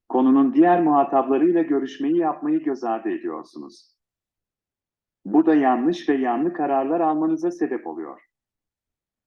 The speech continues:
Lütfen bu yanlıştan dönelim. Önce kendimizde, sonra eşimizde, sonra çocuklarımızda ve etrafımızda bu yeni ve güzel anlayışı yerleştirmeyi unutmamalıyız.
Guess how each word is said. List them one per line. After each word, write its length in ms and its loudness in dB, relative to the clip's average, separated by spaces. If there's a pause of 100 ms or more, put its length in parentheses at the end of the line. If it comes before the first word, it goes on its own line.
(400)
Lütfen 520 0
bu 100 4
yanlıştan 640 0
dönelim. 320 -2
Önce 320 -2
kendimizde, 560 -4
sonra 380 -4
eşimizde, 840 -10
sonra 420 2
çocuklarımızda 840 0
ve 60 4
etrafımızda 760 -4
bu 120 4
yeni 260 0
ve 100 -2
güzel 440 -4
anlayışı 380 -4
yerleştirmeyi 680 -4
unutmamalıyız. 960 -14